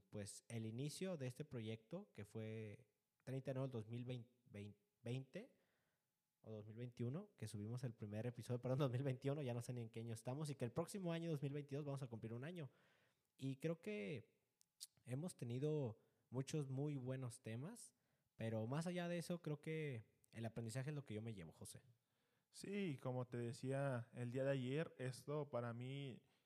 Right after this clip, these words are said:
Speaker 2: apenas es el diez por ciento de lo que nosotros podemos brindarles a nuestros oyentes, a nuestros compañeros de la licenciatura, a nuestros compañeros egresados y también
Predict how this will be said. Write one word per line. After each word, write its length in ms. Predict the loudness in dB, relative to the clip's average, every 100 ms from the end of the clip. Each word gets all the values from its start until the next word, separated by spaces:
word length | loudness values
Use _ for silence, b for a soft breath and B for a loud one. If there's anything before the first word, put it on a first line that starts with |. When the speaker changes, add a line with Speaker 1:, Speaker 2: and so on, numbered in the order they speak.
| b b
Speaker 2:
apenas 560 | -10 -4 2 4 4 0
es 140 | -2
el 160 | -2 -2
diez 220 | 0 -2
por 200 | 0 -2
ciento 460 | -2 -6 -6 -4 -2
de 440 | 0 -2 -4 -6 -10 -10
lo 180 | -4 -4
que 100 | -2
nosotros 420 | -4 -4 -4 -4
podemos 600 | -2 -2 0 0 -2 -4 -10 b b b
brindarles 720 | 4 4 4 4 4 4 0
a 60 | 0
nuestros 360 | -2 -2 -2 -2
oyentes, 680 | 0 0 0 0 0 0
a 80 | -2
nuestros 280 | -4 -6 -8
compañeros 600 | -10 -8 -4 -2 -2 -2
de 80 | -2
la 80 | -4
licenciatura, 840 | -6 -10 -10 -6 -2 0 0 -2 -8 B B B
a 140 | 2 2
nuestros 300 | 2 -2 -4
compañeros 640 | -4 -4 -2 0 0 0
egresados 720 | -4 -4 -4 2 4 4 0 -4
y 100 | -10
también 580 | -8 -6 -4 -4 -4 -8